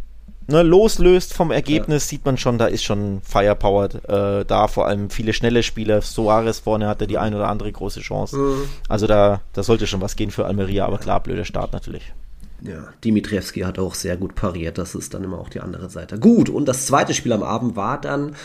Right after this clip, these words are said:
Speaker 2: schon ein kleines Topspiel, F C Sevilla gegen Valencia. Das war vor allem, Alex, das Duell der beiden Teams, die wir bei unseren Tiki-Taka Awards als Flops der Saison hatten.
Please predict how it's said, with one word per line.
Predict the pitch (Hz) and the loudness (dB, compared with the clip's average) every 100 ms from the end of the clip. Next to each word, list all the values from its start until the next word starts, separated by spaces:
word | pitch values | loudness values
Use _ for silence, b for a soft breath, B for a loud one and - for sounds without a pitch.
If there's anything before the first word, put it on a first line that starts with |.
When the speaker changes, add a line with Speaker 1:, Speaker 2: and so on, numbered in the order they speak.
| B | B
Speaker 2:
schon | 175 | 2
ein | 196 | 4
kleines | 202 190 | 4 2
Topspiel, | - 233 - 175 185 233 - | 2 0 0 6 8 6 4
F | 175 | 0
C | - 180 | 0 -2
Sevilla | - 165 175 | 0 2 2
gegen | 170 156 | 4 2
Valencia. | 135 127 175 208 | 4 4 4 0
Das | 123 123 | 0 -2
war | 123 123 | -4 -8
vor | - | -6
allem, | 123 160 | -2 -2
Alex, | 135 131 - | -2 -4 -4
das | 135 - | -6 -2
Duell | 113 123 | 2 4
der | 127 | 4
beiden | 120 120 120 | 2 2 2
Teams, | 120 151 151 | 0 -2 -4
die | - 117 | -4 -4
wir | 123 175 175 | 0 4 4
bei | 151 | 4
unseren | 127 135 131 123 | 0 2 2 2
Tiki-Taka | 135 131 143 170 | -4 -8 -8 -4
Awards | 143 127 127 - | 0 0 0 -4
als | 117 | -8
Flops | - 156 - - | -4 -4 -2 -2
der | 135 127 113 | 4 4 4
Saison | 113 165 131 | 0 0 0
hatten. | 104 107 | -2 -4